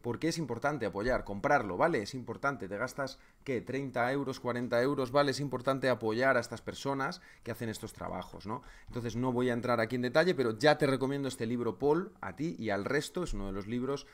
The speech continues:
de Wyckoff que a mí más me ha gustado, ¿vale? Porque luego hay mucho, mucha gente que vende con el nombre de Wyckoff para vender, ¿no? Pero luego realmente de Wyckoff no hablan nada, no saben nada de Wyckoff, ¿vale?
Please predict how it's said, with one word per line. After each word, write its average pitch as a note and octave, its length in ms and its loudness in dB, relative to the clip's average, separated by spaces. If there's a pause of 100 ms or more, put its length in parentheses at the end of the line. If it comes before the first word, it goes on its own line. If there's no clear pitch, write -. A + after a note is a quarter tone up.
(280)
de C#3 140 0
Wyckoff D#3 420 6
que C3 80 0
a A#2+ 60 4
mí B2+ 120 2
más A#2 200 2
me A2 100 -2
ha G2+ 40 0
gustado, F2 520 -6 (320)
¿vale? D3 200 4
Porque A#2 220 2
luego B2+ 200 4
hay C3 100 4
mucho, C#3 1000 2 (1120)
mucha F3+ 240 6
gente D#3+ 380 6
que C3+ 80 6
vende D3+ 380 6
con B2 180 2
el B2 140 4
nombre C#3+ 300 4
de C3+ 80 6
Wyckoff F3 600 2 (140)
para G#2 240 4
vender, A#2+ 480 6
¿no? E3+ 240 -2
Pero A2+ 240 4
luego C3+ 300 4
realmente C3+ 440 2
de B2 200 2
Wyckoff B2+ 420 4
no B2 160 6
hablan A2+ 300 6
nada, C3+ 280 6
no A2 120 -2
saben A2 340 -2
nada A#2+ 260 4
de G#2+ 80 2
Wyckoff, B2+ 500 -2
¿vale? C3 320 2